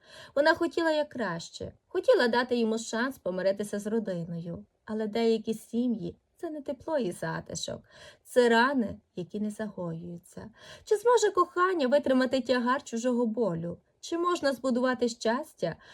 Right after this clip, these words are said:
коли тінь минулого не відпускає? Віка ще не знає відповіді, але одно їй зрозуміло точно. Цей день вони запам'ятають назавжди. «Ну, не знаю. Якийсь він дивний, цей твій Ігор»,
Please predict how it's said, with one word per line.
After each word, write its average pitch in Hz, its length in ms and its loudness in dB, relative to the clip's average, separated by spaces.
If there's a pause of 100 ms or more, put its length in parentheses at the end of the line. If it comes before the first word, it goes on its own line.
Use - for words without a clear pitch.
(200)
коли 339 240 2
тінь 480 340 0
минулого 269 720 0
не 202 160 -6
відпускає? 208 1000 -8 (340)
Віка 330 240 0
ще 240 220 -4
не 240 120 -2
знає 175 400 -4
відповіді, 160 760 -8 (380)
але 294 220 2
одно 269 440 2 (160)
їй 202 120 -4
зрозуміло 202 640 -2
точно. 185 640 -8 (200)
Цей 302 240 2
день 277 320 4
вони 208 180 2
запам'ятають 196 800 -2
назавжди. 220 520 -6
«Ну, 359 120 -6
не 370 120 -2
знаю. 202 640 -4 (140)
Якийсь 302 420 2
він 320 220 0
дивний, 330 340 6
цей 202 200 0
твій 214 200 -2
Ігор», 180 520 -4